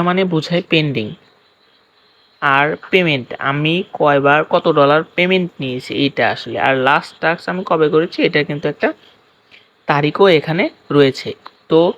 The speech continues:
এখানে যে পেমেন্ট অপশনটা আমি দেখিয়ে দিচ্ছি, এই যে ওয়ালেটে ক্লিক করব, ওয়ালেটে ক্লিক করলে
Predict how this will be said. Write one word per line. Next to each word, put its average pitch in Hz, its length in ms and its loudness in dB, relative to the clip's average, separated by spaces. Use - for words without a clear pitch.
এখানে 170 400 -2
যে 180 160 -4
পেমেন্ট 220 360 2
অপশনটা 143 420 -2
আমি 143 120 -4
দেখিয়ে 139 300 -4
দিচ্ছি, 147 260 -4
এই 151 60 -2
যে 180 100 -6
ওয়ালেটে 151 520 2
ক্লিক 139 260 -6
করব, 139 240 0
ওয়ালেটে 151 440 2
ক্লিক 180 260 -4
করলে 151 280 2